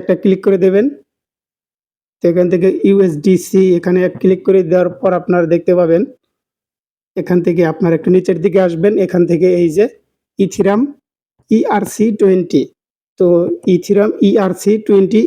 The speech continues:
এটাতে আপনারা একটা ক্লিক করে দেবেন। অবশ্যই এই অ্যাড্রেসটাই দিতে হবে আপনাদেরকে। তো এই অ্যাড্রেসটা দেওয়ার পরে এই যে আপনারা দেখতে পাচ্ছেন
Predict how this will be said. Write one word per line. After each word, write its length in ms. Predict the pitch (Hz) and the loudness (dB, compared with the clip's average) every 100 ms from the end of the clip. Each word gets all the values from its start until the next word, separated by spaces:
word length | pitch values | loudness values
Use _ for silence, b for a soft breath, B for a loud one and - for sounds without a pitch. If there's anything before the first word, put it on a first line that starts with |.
| 359 | 0
এটাতে 240 | 196 180 175 | -2 -2 -2
আপনারা 200 | 170 190 180 | -2 0 0
একটা 120 | 175 170 | -4 0
ক্লিক 200 | 214 214 | 0 0
করে 120 | 208 160 | 0 0
দেবেন। 180 | 135 123 127 _ _ _ _ _ - | -2 -4 -10 _ _ _ _ _ -10
অবশ্যই 420 | 202 196 - 202 208 202 | -6 -4 0 0 2 0
এই 80 | 220 | 0
অ্যাড্রেসটাই 500 | 180 165 190 - 185 165 | -2 -2 -2 -2 0 0
দিতে 140 | 185 156 | -2 0
হবে 140 | 170 170 | 0 0
আপনাদেরকে। 460 | 175 170 160 175 226 - _ _ _ _ _ - | -2 0 -2 -2 -4 -4 _ _ _ _ _ -2
তো 80 | 185 185 180 | 0 2 2
এই 80 | 185 | 2
অ্যাড্রেসটা 420 | 170 185 185 196 165 | 2 -2 -2 -2 0
দেওয়ার 200 | 185 180 - | 0 -2 -2
পরে 140 | 220 175 | 0 0
এই 60 | 170 | 0
যে 60 | 175 | -2
আপনারা 240 | 175 180 165 | 0 -2 -2
দেখতে 180 | 175 180 175 | -2 -2 -2
পাচ্ছেন 320 | 170 - | -4 -2